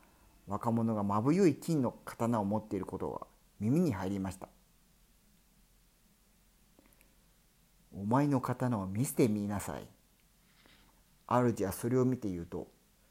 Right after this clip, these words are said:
「なんと、これは一ヶ月前に盗まれたわしの刀の一つじゃ。どうしてお前が持っている？まさか盗んだのではなかろうな。」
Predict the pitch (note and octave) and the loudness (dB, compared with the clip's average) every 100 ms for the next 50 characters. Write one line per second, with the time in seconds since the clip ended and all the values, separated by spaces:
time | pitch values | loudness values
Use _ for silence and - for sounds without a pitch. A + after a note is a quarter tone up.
0 | _ _ D3 D3 E3+ F3 - - - - | _ _ 0 4 6 6 4 -6 -16 -20
1 | - - - _ - - A2 D3 C3 - | -20 -20 -20 _ -8 -4 0 2 0 -2
2 | - _ - - - D#3+ D#3+ E3 E3+ B2 | -20 _ -14 -8 -2 -2 0 2 4 2
3 | G2+ A2+ A2+ - C#3+ D#3+ C3 F#2+ - - | 0 -4 -4 -2 0 0 0 -4 -8 -16
4 | - _ - G2+ A#2 F3 F3 F3 - F#3+ | -20 _ -10 -4 -2 0 -2 -2 -2 2
5 | F#3+ F#3+ F3 F#3 F#3+ A2+ - - _ _ | 2 4 2 0 -2 -4 -8 -12 _ _
6 | _ _ _ - - D3+ G#3+ G#3 - G#2 | _ _ _ -20 -2 8 10 10 4 0
7 | G2+ A2+ G#2+ A2+ A2 - G2 D2+ - _ | 2 2 2 0 -2 -4 -8 -10 -14 _
8 | _ _ - _ _ A#2 A2+ A2 B2 G#2 | _ _ -20 _ _ -6 0 2 2 0
9 | F#2 G2+ A2 - F#3+ A#2 G2+ G2+ G2 G2 | -4 -2 -2 4 4 4 0 -2 -4 -4
10 | G2 A#2 G#2 F2 - | 0 0 0 -2 -8